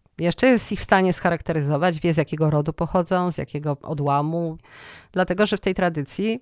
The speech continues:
można się było żenić, jeżeli nie było żadnych wcześniej takich powiązań małżeńskich właśnie do siódmego pokolenia.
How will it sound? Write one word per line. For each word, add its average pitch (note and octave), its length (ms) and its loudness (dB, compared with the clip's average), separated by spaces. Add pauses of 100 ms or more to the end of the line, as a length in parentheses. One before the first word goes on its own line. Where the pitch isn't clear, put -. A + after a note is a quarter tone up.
można G3 340 4
się F#3+ 140 0
było E3 420 0 (120)
żenić, E3+ 800 -2
jeżeli F3+ 520 0
nie F3+ 120 2
było F3 280 0
żadnych E3+ 560 -2
wcześniej - 340 -4
takich D#3+ 240 -8
powiązań D3+ 500 0
małżeńskich D3+ 800 -4
właśnie F3+ 280 -2
do F#3 120 -2
siódmego D#3 400 -4
pokolenia. C#3+ 480 -6